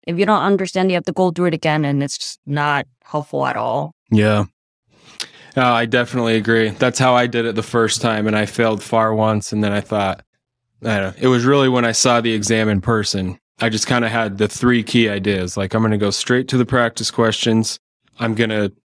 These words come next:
Speaker 2: essentially re-review all the time, not just one final review, and then studying from my phone, just kind of, like, the main, main ideas of super fast C P A. And so I changed that and passed all four.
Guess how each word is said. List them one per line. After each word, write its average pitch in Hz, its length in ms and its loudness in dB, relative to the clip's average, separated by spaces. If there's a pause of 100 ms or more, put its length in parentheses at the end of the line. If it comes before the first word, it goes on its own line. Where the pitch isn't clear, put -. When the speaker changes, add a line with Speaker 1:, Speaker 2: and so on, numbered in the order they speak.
(400)
Speaker 2:
essentially 120 520 0
re-review 113 840 2
all 113 180 2
the 110 100 -4
time, 107 540 -4 (380)
not 110 300 0
just 107 220 -2
one 110 200 0
final 110 340 0
review, 98 420 -4 (560)
and 104 200 2
then 95 340 0 (460)
studying 123 420 0
from 117 200 0
my 104 140 2
phone, 92 440 -4 (100)
just 123 180 0
kind 117 200 2
of, 107 80 -4
like, 104 240 -4
the 98 100 -2
main, 107 500 2 (160)
main 120 260 4
ideas 107 460 2
of - 320 -6 (600)
super 117 340 0
fast 107 300 0
C 107 160 2
P 104 180 0
A. 92 220 -2
And 104 320 0
so 117 100 0
I 104 60 2
changed 107 400 0
that 107 300 0
and 101 100 -8
passed 104 320 -2
all 98 140 2
four. 95 400 -2